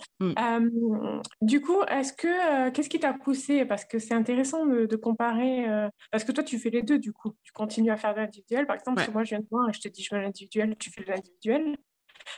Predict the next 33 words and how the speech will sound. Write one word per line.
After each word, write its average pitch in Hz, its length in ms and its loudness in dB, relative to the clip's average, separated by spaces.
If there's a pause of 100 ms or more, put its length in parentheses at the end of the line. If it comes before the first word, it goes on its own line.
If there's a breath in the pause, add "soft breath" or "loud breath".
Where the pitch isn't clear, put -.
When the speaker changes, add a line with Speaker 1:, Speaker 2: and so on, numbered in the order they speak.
Speaker 2:
Parce 254 120 0
Speaker 1:
Ouais. 240 100 8
Speaker 2:
que 233 40 4
les 277 100 2
gens 311 120 2
choisissent 294 420 0
souvent, 294 220 -2
on 247 60 4
a 233 40 2
l'impression 240 320 -2
qu'il 226 140 -8
faut 254 100 -2
choisir. 254 280 0 (480 loud breath)
Moi, 320 120 2
je 294 40 2
Speaker 1:
Ouais. 294 60 4
Speaker 2:
suis 294 80 2
plutôt 294 200 -2
de 330 60 -4
l'école 302 420 2 (140)
d'avoir, 269 500 0 (140)
euh, 220 320 0
de 226 120 -2
pas 294 140 0
se 285 140 -2
censurer. 254 540 -2 (200)
Il 190 80 -10
n'y 190 80 -4
a 175 40 4
Speaker 1:
Ouais. - 80 4
Speaker 2:
pas 277 160 0
de 240 180 0 (460)
Speaker 1:
Ouais. 165 140 -2